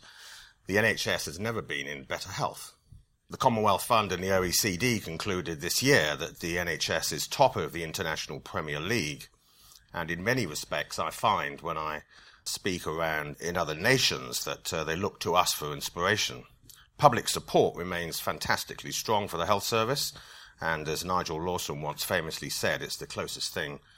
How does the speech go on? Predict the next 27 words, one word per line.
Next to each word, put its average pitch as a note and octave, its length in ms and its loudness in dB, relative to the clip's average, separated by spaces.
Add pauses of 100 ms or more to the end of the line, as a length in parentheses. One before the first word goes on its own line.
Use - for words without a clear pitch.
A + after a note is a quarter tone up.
(540)
to D#2+ 160 -2
a D#2+ 60 -2
national D#2+ 420 -2
religion. F#2+ 540 0 (880)
So F#2+ 200 -8
it F#2 80 -8
all C#3 120 -4
sounds G#2 340 -2
great, - 320 -4
doesn't D#2 240 -10
it? - 220 -12 (680)
However, C#3 420 12
despite, - 580 8
uh, C#2 260 0 (480)
this F#2+ 160 2
position, F2+ 540 0
we D#2+ 100 -6
face, - 460 2 (480)
uh, D2+ 260 0
a - 40 -4
financial A#2 480 6
crisis F#2 640 2
of D#2 80 -8
unprecedented D#2 880 -8 (180)
proportions, - 680 -10
certainly D2 440 -8
in, C#2+ 220 -10